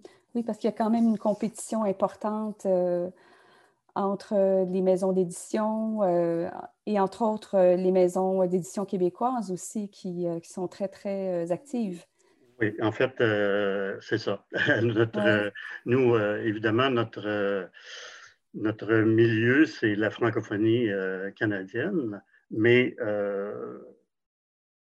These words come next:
Speaker 2: la visibilité est assez restreinte quand même, euh, du
Speaker 1: Mhm.
Speaker 2: côté de l'Ontario français ou en Fran-, dans la francophonie canadienne, pour la simple et bonne raison qu'on a de moins en moins de librairies. Euh,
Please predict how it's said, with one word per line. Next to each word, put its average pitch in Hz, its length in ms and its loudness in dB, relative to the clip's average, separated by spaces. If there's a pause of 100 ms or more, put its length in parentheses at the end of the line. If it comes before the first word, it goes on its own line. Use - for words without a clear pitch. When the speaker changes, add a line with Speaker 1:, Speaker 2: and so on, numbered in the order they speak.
(120)
Speaker 2:
la 113 280 0
visibilité 120 1160 0
est 98 160 -8
assez 123 540 -2
restreinte 117 720 2
quand 95 160 -8
même, 95 380 -8
euh, 87 320 -14
du 101 160 -10
Speaker 1:
Mhm. 107 80 -10
Speaker 2:
côté 107 300 -6
de 98 640 -10
l'Ontario 104 340 -8
français 104 320 -8
ou 107 220 -2
en 95 80 -12
Fran-, - 260 -8
dans 110 120 -6
la 98 100 -6
francophonie 107 560 -8
canadienne, 113 560 -2 (400)
pour 110 100 2
la 107 100 4
simple 113 280 2
et - 20 4
bonne 107 160 2
raison 101 420 0
qu'on 98 320 -6
a 104 120 -4
de 104 100 -4
moins 98 300 -2
en 92 80 -10
moins 92 160 -10
de 95 80 -16
librairies. 113 800 -2
Euh, 87 160 -6